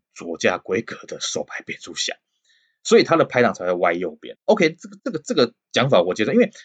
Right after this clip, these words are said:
后来我去买 Tercel 的这个手排也是一样，也是歪一边。哦，但是很好玩哦，Corolla 哦，这个美规的这个进口的 Corolla，不好意思，它就是比较正中央了，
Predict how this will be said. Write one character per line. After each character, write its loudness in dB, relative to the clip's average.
后 6
来 8
我 4
去 -2
买 2
Tercel 0
的 -8
这 -10
个 -8
手 -2
排 -6
也 2
是 0
一 -2
样， 4
也 2
是 6
歪 4
一 -2
边。 -6
哦， 2
但 4
是 0
很 6
好 8
玩 8
哦， 2
Corolla 6
哦， 2
这 -8
个 4
美 0
规 2
的 6
这 -6
个 -2
进 -2
口 -8
的 -10
Corolla， 0
不 0
好 0
意 0
思， -6
它 2
就 -2
是 -8
比 -18
较 0
正 -4
中 -6
央 -12
了， -20